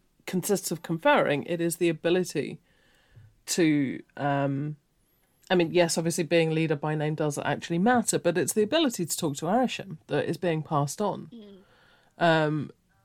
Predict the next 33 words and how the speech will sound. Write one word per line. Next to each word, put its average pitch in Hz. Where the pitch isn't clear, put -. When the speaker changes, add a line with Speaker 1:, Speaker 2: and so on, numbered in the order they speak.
Speaker 1:
and 196
if, 233
if -
you 208
had 180
just 185
given 180
that 143
to 147
Icarus, 147
then 180
you 185
know 196
what 165
he's 170
gonna 151
say 220
and 180
you 156
know 160
what's 160
gonna 156
happen, 160
and 165
it's 175
obvious 175
that 147
she 202
wants 180
to 202
change 185
the -
course -